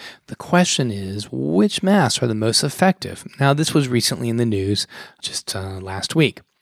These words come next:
Now, I think it is safe to say that never in America's history has there been such a selection of facial masks for viruses or bacterial infections. There's multiple colors, there's fabrics, and some have messages like "vote,"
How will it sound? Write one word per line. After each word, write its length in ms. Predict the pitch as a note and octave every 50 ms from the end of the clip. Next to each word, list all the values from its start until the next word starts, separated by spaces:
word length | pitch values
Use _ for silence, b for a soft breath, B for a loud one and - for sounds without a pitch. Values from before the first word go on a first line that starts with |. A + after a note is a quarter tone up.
| b b b b b -
Now, 80 | B2+
I 60 | B2
think 400 | A#2 - - G#3+ A#3 A3+ - - _ _
it 160 | - C3+ C3
is 180 | B2 A#2+ A2+ -
safe 360 | - - - E3 F3+ F3 -
to 100 | - D#3
say 140 | - - A#2+
that 160 | A#2+ - -
never 500 | - F3 F#3+ G#3+ A3 G#3+ G3+ G#3+ G#3+ G3+
in 180 | F#3+ F#3 F3+ E3+
America's 640 | E3+ D#3+ - D#3 D3+ D#3 D#3 D3+ - D3 C#3 -
history 440 | - - G3 G#3 G3 - - D3+ C3
has 160 | B2 B2 A#2+
there 120 | A#2+ C3 B2
been 220 | A2+ B2 A#2+ B2
such 420 | - - - - C#3 D3 E3+ - E3
a 60 | D#3+
selection 560 | - - - A#2+ G#2+ G#2+ G#2 - - B2+ C3+
of 100 | C3+ -
facial 520 | - - - - B2+ C#3+ - - - -
masks 440 | B2+ G#2 G2 G2 G2+ G#2+ G#2 - - B B B B B B B
for 280 | B - - C#3 C3
viruses 800 | B2 A#2 A#2 G2+ G2 G2+ G2+ G#2+ A2 - - - - B2+ C3 B2+ - _
or 320 | - A#2 A2 G#2 G2+ G2+ G#2+
bacterial 460 | - G#2+ G#2+ - - - G#2 A2+ C3
infections. 640 | C#3 C#3 - G#3 G#3+ - - - F#2+ F2 E2+ - - B B B B B B B
There's 220 | - A#2 B2 A#2+ A#2+
multiple 600 | C3 C3+ D#3 F3 G3 G#3+ G#3+ G3+ - D3+ B2+ A2+
colors, 520 | - - - G#2 G2+ G2+ F#2+ F#2+ G2 -
there's 220 | - G#2+ A2+ -
fabrics, 760 | - - - - F3 E3+ D3+ A#2+ G2 F2 C#2+ - - - -
and 120 | - G#2+ -
some 260 | - - A#2+ A#2+ A#2
have 240 | A2+ A#2 A#2+ A#2 A2+
messages 560 | B2+ B2 A2 - - B2 - - B2 A#2+ B2+
like 220 | B2+ A#2+ A#2+ A#2
"vote," 420 | B2+ C3+ F3+ G3+ D#3+ - - -